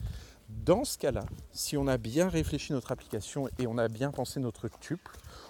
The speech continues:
on peut utiliser un array dans lequel il pourrait y avoir plusieurs types différents, parce qu'on va pouvoir écrire des fonctions, des boucles, et cetera,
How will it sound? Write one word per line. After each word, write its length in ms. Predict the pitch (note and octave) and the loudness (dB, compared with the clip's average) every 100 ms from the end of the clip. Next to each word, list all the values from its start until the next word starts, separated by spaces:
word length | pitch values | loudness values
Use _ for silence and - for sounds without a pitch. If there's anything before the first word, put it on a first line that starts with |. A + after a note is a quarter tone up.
| - | -6
on 120 | C#3 | -2
peut 260 | B2 - F3+ | -2 2 2
utiliser 400 | F#3+ D#3 C#3 B2 | 2 -4 -4 -2
un 180 | B2+ A#2 | 0 0
array 300 | G#2 F#2 B2 - - - - - | -2 -2 -4 -6 -16 -18 -20 -14
dans 140 | A#2 A#2+ | -2 0
lequel 220 | - C#3 | 0 -2
il 80 | C3+ | -2
pourrait 220 | - A#2 | -2 0
y 20 | |
avoir 160 | A#2 G#2 | 0 -2
plusieurs 280 | - B2+ - | -6 -4 -4
types 160 | - | -4
différents, 480 | A#2 A2+ - F#2+ B2+ - - - - | -6 -6 -4 -4 -6 -10 -18 -18 -2
parce 160 | D3 - | -2 -2
qu'on 140 | - | -6
va 120 | E3 | -2
pouvoir 520 | B2 - A2 G#2 C3+ A2+ | -2 -4 -4 2 2 0
écrire 420 | - - C#3+ C3+ | -6 -4 -4 -2
des 100 | A2 | -4
fonctions, 560 | - G2 - - A#2+ | -6 -8 -6 -4 -2
des 140 | B2 G#2 | 0 -2
boucles, 280 | G#2 B2+ G#2+ | -4 -8 -10
et 40 | |
cetera, 380 | - - F#2+ | -12 -6 -4